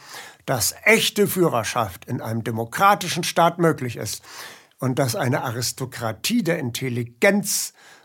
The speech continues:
und des Dienstes in einer Demokratie errichtet werden kann.“ Zitat Ende. Aber eigentlich kann man doch noch ruhig ganz auf das Parlament verzichten.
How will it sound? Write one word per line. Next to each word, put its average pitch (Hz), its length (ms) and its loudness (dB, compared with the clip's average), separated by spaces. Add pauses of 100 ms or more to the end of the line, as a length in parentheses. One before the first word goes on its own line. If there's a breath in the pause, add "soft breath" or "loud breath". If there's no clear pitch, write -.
und 139 260 2
des - 300 -2
Dienstes 196 680 2
in 160 140 -4
einer 131 240 -2
Demokratie 120 880 -4 (240)
errichtet 135 680 0
werden 117 360 -2
kann.“ 101 380 -4 (760)
Zitat 113 760 -4 (200)
Ende. 104 360 -4 (840 soft breath)
Aber 160 200 6
eigentlich 180 340 6
kann 202 140 6
man 185 160 6
doch 180 100 4
noch 170 180 2
ruhig 180 640 2
ganz 139 360 0
auf 113 220 -4
das 120 180 -8
Parlament 104 420 -4
verzichten. 120 680 -2